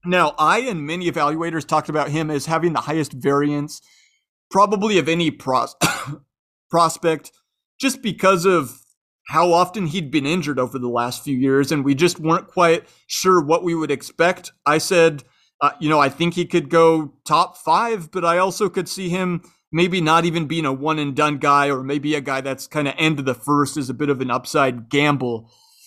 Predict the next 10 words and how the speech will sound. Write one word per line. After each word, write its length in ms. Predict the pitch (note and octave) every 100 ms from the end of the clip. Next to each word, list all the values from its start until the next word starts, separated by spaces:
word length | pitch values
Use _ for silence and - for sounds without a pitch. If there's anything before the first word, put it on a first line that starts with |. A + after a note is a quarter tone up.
| - _ _ _ -
Um, 380 | E3 D#3 B2+ A2+
but 500 | A#3 A#3+ A3+ A3+ - - _ _ _ -
there 240 | C3+ E3
was 320 | D3 G#3+ A3+
some 180 | - F3+
bad 300 | F3+ F#3+ F3
news 320 | F#3 F#3+ F3+
today 320 | - F#3 F#3+
in 140 | G3 E3+
that 260 | D3+ C#3+